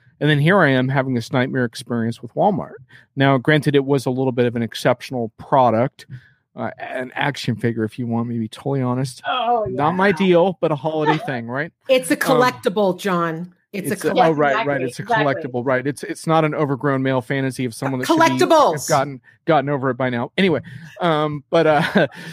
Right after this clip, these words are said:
Speaker 1: <laughs> so, <laughs> so what I was really struck by was not, I, I know that Walmart has a sophisticated international logistics operation, but I, what I was fascinated by was that the, the reps had absolutely no transparency or visibility into that system, right?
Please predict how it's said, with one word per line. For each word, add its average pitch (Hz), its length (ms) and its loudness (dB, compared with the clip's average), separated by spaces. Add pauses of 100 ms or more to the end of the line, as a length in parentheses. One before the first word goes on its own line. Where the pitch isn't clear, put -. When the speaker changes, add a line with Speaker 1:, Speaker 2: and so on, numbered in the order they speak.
Speaker 1:
<laughs> - 300 -20
so, 170 440 4 (240)
<laughs> - 1200 -6
so 196 420 2
what 180 180 2
I 214 80 6
was 285 200 -2
really 247 220 -4
struck 214 380 -4
by 170 160 4
was 147 260 -2
not, 214 260 -2 (240)
I, 143 180 -12
I 180 120 0
know 254 140 2
that 277 140 2
Walmart 156 460 4
has 139 220 -2
a 131 240 -2
sophisticated 151 800 -4
international 127 600 -2
logistics 127 520 -6
operation, 127 540 -4
but - 140 -16
I, - 40 -10
what 165 380 0
I 165 60 8
was 156 160 2
fascinated 160 420 -2
by 131 120 4
was 127 200 0
that 143 100 -8 (240)
the, 131 220 0 (380)
the 139 80 2
reps 139 600 2
had 139 200 0
absolutely 139 520 0
no 139 680 2
transparency 139 800 0
or 127 60 0
visibility 127 720 0
into 120 240 -4
that 113 220 -6
system, 131 440 -12
right? 123 260 -14